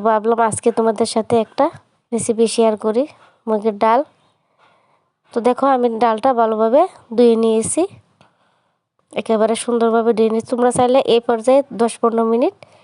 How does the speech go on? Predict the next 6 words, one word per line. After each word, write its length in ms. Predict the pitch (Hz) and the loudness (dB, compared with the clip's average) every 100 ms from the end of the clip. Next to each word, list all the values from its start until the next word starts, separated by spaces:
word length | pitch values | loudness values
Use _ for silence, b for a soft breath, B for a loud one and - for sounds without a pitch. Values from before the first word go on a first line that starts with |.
| b b b b b b _ _ _ _ _ _ - | b b b b b b _ _ _ _ _ _ -4
রেখে 280 | 220 220 240 233 | -2 0 2 2
দিতে 160 | 247 233 | 2 0
পারো। 160 | 247 330 - B B B - | 0 0 -4 B B B -4
তো 60 | 233 226 | 0 2
দেখো 180 | 233 247 233 | 2 0 0
এখানে 260 | 240 240 | 0 2